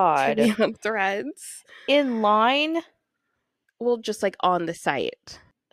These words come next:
Speaker 2: Oh, I thought you meant, like, that was your queue.
Speaker 1: Oh, no, no, no.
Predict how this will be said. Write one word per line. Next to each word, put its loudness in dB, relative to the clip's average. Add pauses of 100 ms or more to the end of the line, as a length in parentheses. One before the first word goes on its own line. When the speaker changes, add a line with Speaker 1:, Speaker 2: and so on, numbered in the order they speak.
(460)
Speaker 2:
Oh, 4
I 2
thought 2
you -4
meant, 0
like, -2
that 6
was -4
your 0
queue. -2 (800)
Speaker 1:
Oh, 0
no, -2
no, -6
no. -12